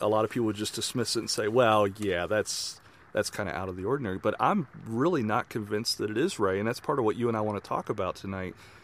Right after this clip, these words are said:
is that this, these types of control really do exist in a lot of different facets, especially when we're talking in the area of religion and in the area of the church.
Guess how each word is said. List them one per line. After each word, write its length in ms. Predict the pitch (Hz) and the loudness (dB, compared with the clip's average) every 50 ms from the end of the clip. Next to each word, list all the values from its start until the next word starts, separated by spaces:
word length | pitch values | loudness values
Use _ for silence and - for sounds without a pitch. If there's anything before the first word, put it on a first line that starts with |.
| - - - - | -20 -20 -16 -4
is 280 | - 117 110 98 - - | 0 0 0 0 0 -4
that 240 | - 107 104 - - | -4 -4 -4 -2 -2
this, 320 | 127 139 - - - - - - - - | -2 -2 -2 -2 -6 -8 -12 -20 -10 -6
these 260 | - 123 160 160 - - | -4 -4 -2 -4 -4 -6
types 500 | - - - 123 131 113 - - - - | -6 -2 0 0 0 0 0 -4 -6 -4
of 340 | - 143 139 131 - - - | -2 -2 -2 -2 -2 -6 -8
control 680 | - 127 113 - - - 110 95 98 110 123 135 147 - - - - - - - - - - - - - - - - | -6 -6 -6 -6 -4 -2 -2 0 0 0 -2 -2 -4 -6 -10 -18 -20 -20 -20 -20 -20 -20 -20 -20 -20 -20 -20 -16 -10
really 340 | - 110 117 135 160 165 151 147 | -4 2 2 4 4 4 2 2
do 200 | - 131 127 131 | 2 2 2 2
exist 560 | 123 113 110 107 104 113 117 127 - - 104 | 2 0 -2 -2 0 2 2 2 0 -2 -2
in 80 | 107 | -2
a 80 | 101 98 | -2 -4
lot 400 | 95 95 95 98 98 110 127 147 | -4 -4 -4 -2 2 2 4 4
of 180 | 147 127 - - | 2 0 0 -4
different 380 | - 113 - - 107 - - | -6 -6 -4 -6 -6 -8 -8
facets, 800 | - - - 101 101 107 - - - 85 - - - - - - - - - - - - - - - | -8 -6 -6 -4 -4 -6 -6 -8 -8 -8 -6 -6 -8 -8 -8 -10 -14 -20 -20 -20 -20 -20 -20 -14 -10
especially 640 | - - - - - - 123 - - - - 123 113 | -6 -4 -4 -2 0 2 2 2 2 2 0 0 0
when 160 | 101 104 98 | 0 0 -2
we're 100 | 98 101 | -2 -4
talking 360 | 95 - - 90 87 - 101 95 | -4 -4 -4 -4 -4 -4 -6 -6
in 80 | 92 95 | -6 -6
the 120 | 95 95 | -6 -6
area 220 | 98 98 95 98 | -4 -4 -4 -4
of 80 | 98 98 | -6 -6
religion 500 | 101 95 92 90 92 92 - - 98 98 | -6 -6 -4 -4 -6 -6 -6 -8 -8 -8
and 80 | 95 - | -8 -8
in 100 | - 104 | -6 -6
the 80 | 104 104 | -6 -4
area 240 | 95 92 95 98 - | -4 -4 -6 -6 -8
of 60 | - | -10
the 80 | - - | -10 -12
church. 540 | - - - - - - - - - - | -10 -8 -6 -6 -6 -8 -12 -16 -18 -18